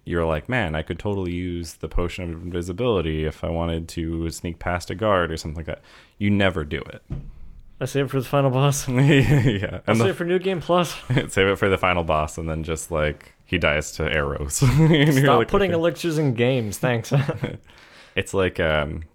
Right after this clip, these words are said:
Speaker 1: it's, it's been an issue kind of for a while. Like, how do you deal with consumables? Like, y-, you can go back to, like, Final Fantasy, Final Fantasy Seven.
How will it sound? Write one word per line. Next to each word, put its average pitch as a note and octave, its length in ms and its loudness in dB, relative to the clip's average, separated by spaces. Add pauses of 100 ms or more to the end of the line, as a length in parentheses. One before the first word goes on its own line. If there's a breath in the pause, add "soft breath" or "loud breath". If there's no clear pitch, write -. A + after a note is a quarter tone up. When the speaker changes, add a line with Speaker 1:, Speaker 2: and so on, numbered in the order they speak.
(160)
Speaker 1:
it's, - 200 -4
it's - 140 -2
been E3 160 -2
an F3+ 80 -2
issue F#2+ 260 -2
kind E2+ 200 -4
of - 40 -10
for D#2+ 160 -2
a C#2 40 -6
while. E2+ 200 0
Like, - 140 -10
how - 140 -2
do G2+ 80 -2
you F2+ 40 -4
deal E2 200 -2
with D#2+ 180 -4
consumables? - 680 -12
Like, - 280 -20 (220)
y-, - 160 -20
you G2 140 -14
can A2+ 80 -8
go F2 100 -6
back D#2+ 240 -4
to, - 60 -12
like, D2 220 -10
Final F2 300 -2
Fantasy, D2+ 580 -8 (100)
Final F#2 180 -2
Fantasy E2 340 -6
Seven. D2 440 -10